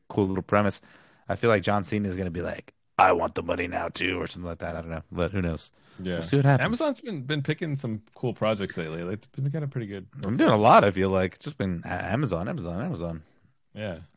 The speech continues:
Speaker 1: But, I
Speaker 2: I
Speaker 1: mean,
Speaker 2: mean
Speaker 1: again, I think, uh, maybe 'cause, like, Amazon's not really my first choice when I think of, like, a streaming service. Maybe that's what it is, and they're trying to get more, like, a repertoire.
Speaker 2: Right. Yeah.
Speaker 1: I don't know.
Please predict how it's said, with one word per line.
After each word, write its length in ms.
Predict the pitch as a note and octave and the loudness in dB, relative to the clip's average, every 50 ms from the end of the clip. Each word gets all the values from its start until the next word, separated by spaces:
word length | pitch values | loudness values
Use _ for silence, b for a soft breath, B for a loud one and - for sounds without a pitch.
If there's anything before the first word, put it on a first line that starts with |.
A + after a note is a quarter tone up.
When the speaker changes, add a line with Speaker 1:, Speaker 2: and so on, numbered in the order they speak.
| _ _ - _ _ | _ _ -20 _ _
Speaker 1:
But, 80 | - A#2 | 0 2
I 20 | |
Speaker 2:
I 20 | B2 | 4
Speaker 1:
mean, 140 | B2 B2+ A#2+ | 4 4 4
Speaker 2:
mean 0 | |
Speaker 1:
again, 400 | A2 G#2+ B2+ C#3 C3+ C3 A#2+ - | 6 6 8 8 8 6 2 0
I 100 | - A2+ | -2 -2
think, 320 | A2 - C3 B2+ C3 - - - | 2 2 0 0 -2 -4 -4 -4
uh, 80 | G#2+ - | -4 -2
maybe 340 | - G#2+ G#2+ A2+ A#2 A#2+ A2 | -2 0 0 2 2 0 0
'cause, 240 | G2 - G#2+ F#2+ F2+ | 0 0 -2 0 2
like, 340 | F#2+ F#2 F2+ E2 - - - _ _ _ _ _ _ _ _ _ _ _ _ | 2 2 2 0 -2 -6 -16 _ _ _ _ _ _ _ _ _ _ _ _
Amazon's 460 | - F#2 G2+ G2+ F#2 G#2+ G#2 G2+ F2 | 4 4 4 6 6 6 4 6 4
not 180 | F#2 F#2+ F2+ - | 2 0 0 2
really 220 | F#2 G2 G2 F#2+ G2+ | 4 4 6 6 6
my 140 | F#2 E2+ E2 | 4 2 0
first 320 | - - F#2+ F2 - - | 0 0 0 0 -2 0
choice 320 | - G2 F#2 F#2 G2 - | 2 2 2 2 2 0
when 80 | - F2+ | -2 -4
I 60 | E2 | -4
think 220 | D#2+ - - E2+ - | -4 -6 -4 -4 -2
of, 80 | E2+ | -2
like, 140 | E2+ E2 - | -2 -4 -4
a 40 | D2+ | -6
streaming 480 | - - - E2+ E2 E2 F2 G2 G2+ | -8 -6 -6 -6 -6 -6 -6 -6 -6
service. 420 | - - A2 A2+ A2+ B2+ C3+ C3 - | -4 0 0 2 2 2 0 0 0
Maybe 160 | G2+ G2 G2 | 2 2 4
that's 200 | F#2+ F2+ - - | 2 2 2 2
what 80 | G#2 E2+ | 0 0
it 60 | D2+ | 2
is, 260 | E2 E2+ G2 G#2+ - | 0 0 0 0 -2
and 100 | - F#2 | -4 -4
they're 80 | F2 E2 | -6 -6
trying 240 | - - - F2 D#2+ | -4 -2 -2 -2 -2
to 80 | E2 | -4
get 220 | D#2 - - - - | -6 -6 -6 -6 -6
more, 480 | F2+ E2 E2 E2+ F2 F2 F#2 G#2 A2 _ _ _ - | -8 -8 -6 -6 -4 -4 -4 -6 -8 _ _ _ -14
like, 120 | E2 - | -8 -4
a 100 | E2+ E2 | -4 -2
repertoire. 260 | D#2 E2 E2 - - | -2 -2 -4 -6 -6
Speaker 2:
Right. 280 | - A2+ G#2 G2 E2 E2 F2+ F#2 G2 B2+ C3+ b b b b | -6 -4 -4 -4 -2 -2 0 0 0 -2 -6 b b b b
Yeah. 140 | - F2 F2 | -4 -2 0
Speaker 1:
I 20 | |
don't 100 | G#2 A2 | 2 2
know. 140 | A2+ F#2 - | 2 0 -2